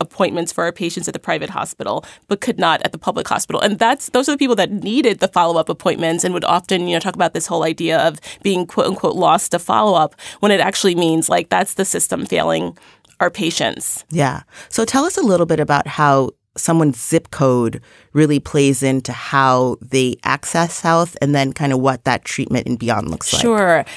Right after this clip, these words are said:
Speaker 1: Again, in the book, I talk about this because when I grew up in Crown Heights, Brooklyn, which I didn't know until later on in life was a formerly redlined neighborhood. Like, when I was growing up there, I was like, "Oh, this is so interesting. You know, we have to always go to another neighborhood to go to a grocery store, and my parents don't feel comfortable enough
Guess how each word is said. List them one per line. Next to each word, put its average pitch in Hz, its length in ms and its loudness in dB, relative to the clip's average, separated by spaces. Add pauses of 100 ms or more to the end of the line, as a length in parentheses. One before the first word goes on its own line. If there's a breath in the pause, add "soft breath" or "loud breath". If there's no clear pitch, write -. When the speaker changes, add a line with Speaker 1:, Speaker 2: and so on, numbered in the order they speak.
(200 loud breath)
Speaker 1:
Again, 214 240 4
in 180 80 4
the 202 80 2
book, 208 160 0
I 220 40 2
talk 247 200 0
about 185 160 2
this 175 120 -2
because 190 280 -4
when 185 220 0
I 185 60 4
grew 233 160 0
up 240 80 0
in 240 60 4
Crown 185 240 -2
Heights, 160 460 -4 (160)
Brooklyn, 165 520 -2 (300 loud breath)
which 190 260 0 (120)
I 214 140 4
didn't 180 280 0
know 170 160 4
until 175 240 0
later 170 240 0
on 180 160 2
in 170 140 -2
life 147 280 0
was - 280 -4
a 165 40 -2
formerly 175 480 -2
redlined 156 600 -2
neighborhood. 170 580 -2
Like, - 140 -2
when 190 100 2
I 185 60 6
was 185 100 0
growing 208 280 2
up 196 180 -2
there, 170 200 4
I 156 140 2
was 165 140 -4
like, 196 140 -4 (280 loud breath)
"Oh, 262 60 2
this 330 180 0
is 466 100 0
so 403 140 0
interesting. 190 640 0
You 190 120 4
know, 175 140 4
we 214 120 0
have 220 200 2
to - 160 -2
always 214 340 2
go 214 200 2
to 196 160 -2
another 185 260 2
neighborhood 180 380 0
to 180 80 -4
go 185 100 0
to 175 60 -2
a 170 40 0
grocery 233 340 0
store, 160 440 0
and 180 160 0
my 165 80 2
parents 214 420 2
don't 190 240 -2
feel 180 120 -2
comfortable 185 420 -4
enough 170 320 0